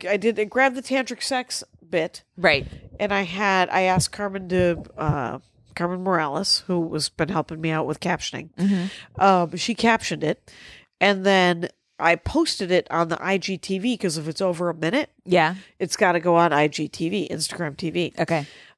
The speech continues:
Speaker 1: Uh, it has a hundred fourteen thousand hits on
Speaker 2: That
Speaker 1: it.
Speaker 2: is crazy.
Speaker 1: Right. It's, and I've got a thousand new followers.
Speaker 2: Do you
Speaker 1: So it's not like, it's not a million.
Speaker 2: Yeah.
Speaker 1: But it's, feels
Speaker 2: That's
Speaker 1: c-,
Speaker 2: significant.
Speaker 1: significant.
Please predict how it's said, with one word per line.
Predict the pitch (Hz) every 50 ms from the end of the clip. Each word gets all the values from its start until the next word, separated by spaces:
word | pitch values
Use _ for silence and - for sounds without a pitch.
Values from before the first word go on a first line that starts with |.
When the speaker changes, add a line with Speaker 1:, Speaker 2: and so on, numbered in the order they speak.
| _ _
Speaker 1:
Uh, | 196 202 190 - -
it | 202 220
has | 233 285 302 254
a | 262 220
hundred | 180 - 277 320 330 330 269 233 202
fourteen | - - 262 277 262 - - 254 254 226 214
thousand | - - 226 214 208 202 - 196 165 151
hits | 143 - - - - 285 294 - - -
on | - 233 -
Speaker 2:
That | -
Speaker 1:
it. | 247
Speaker 2:
is | 226 - -
crazy. | - - - - - - 220 233 247 262 240 - 185 165 139 120 120 - - _ _ _ _ _
Speaker 1:
Right. | 285 294 233 156 - - _ _
It's, | - - 208 - - - - -
and | 208 240
I've | 226 220 214 185 -
got | - 269 262 254
a | 233 214 196 208 185
thousand | - - 254 254 262 262 254 - 277 240 220
new | 208 226 226
followers. | - - 220 220 226 208 - - _ - _ - - - - - - _ _ _
Speaker 2:
Do | - 214 226
you | 233 214 208 233 254 247 240 240 233 233
Speaker 1:
So | - 247 233
it's | 226 - - 247
not | 269 269 - - -
like, | 190 202 208 180 - 101 92 - 127 139
it's | 208 202 -
not | 262 262 233
a | 208
million. | 202 202 202 220 247 302 339 277 190 156 156 165 185 - _ _ _ -
Speaker 2:
Yeah. | 170 196 170 143
Speaker 1:
But | 131 254 254
it's, | 262 220 - - - - 202
feels | - - 320 370 370 320 247 196 - - - - _
Speaker 2:
That's | - 214 320 - -
Speaker 1:
c-, | 247 659 508
Speaker 2:
significant. | 403 311 233 185 - 175 - 214 240 302
Speaker 1:
significant. | - - 294 277 233 339 403 440 - 466 311 196 143 - -